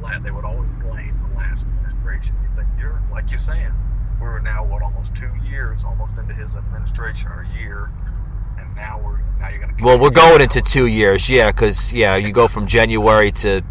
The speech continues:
Speaker 2: January, yeah, that's about, yeah, it's going into two years. Yeah, you're right.
Speaker 1: So how, how long are we gonna, how long are the, I know, uh,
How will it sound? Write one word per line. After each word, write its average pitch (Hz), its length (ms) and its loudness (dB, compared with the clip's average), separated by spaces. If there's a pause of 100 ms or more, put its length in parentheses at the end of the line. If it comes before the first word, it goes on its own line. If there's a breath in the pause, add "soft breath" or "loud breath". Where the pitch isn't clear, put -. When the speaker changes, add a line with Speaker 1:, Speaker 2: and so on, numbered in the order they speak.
(200)
Speaker 2:
January, 95 600 4
yeah, 92 160 2
that's 90 200 -2
about, 92 320 4 (180)
yeah, 87 240 -2
it's - 140 -4
going 98 260 4
into 92 220 -4
two - 200 -6
years. 80 300 -4
Yeah, 95 160 0
you're 104 200 2
right. 87 200 0 (140)
Speaker 1:
So - 100 -8
how, - 160 -10 (160)
how - 120 -10
long 123 200 -8
are 120 60 -12
we 113 40 -12
gonna, 113 160 -10
how 117 200 -10
long 113 260 -6
are 101 60 -10
the, 110 160 -8
I 107 140 -8
know, 104 220 -8 (400)
uh, 92 100 -10